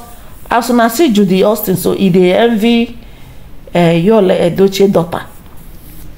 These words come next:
which is Daniel Edochie, Queen May daughter. E dey envy am well well.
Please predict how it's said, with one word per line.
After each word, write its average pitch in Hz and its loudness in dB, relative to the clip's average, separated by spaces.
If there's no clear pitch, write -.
which 220 0
is 180 0
Daniel 170 2
Edochie, 180 0
Queen 190 2
May 208 4
daughter. 175 -2
E 180 2
dey 170 0
envy 214 2
am 165 2
well 175 2
well. 160 -4